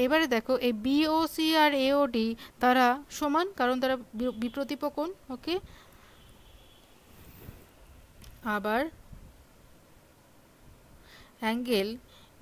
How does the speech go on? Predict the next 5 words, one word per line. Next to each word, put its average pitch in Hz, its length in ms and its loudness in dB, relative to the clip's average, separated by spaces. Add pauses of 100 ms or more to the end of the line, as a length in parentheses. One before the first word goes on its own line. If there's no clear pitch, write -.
(120)
বিওসি 262 1000 0 (300)
is 220 160 -8
equal 214 280 2 (100)
to 240 80 -2 (520)
angle 220 360 0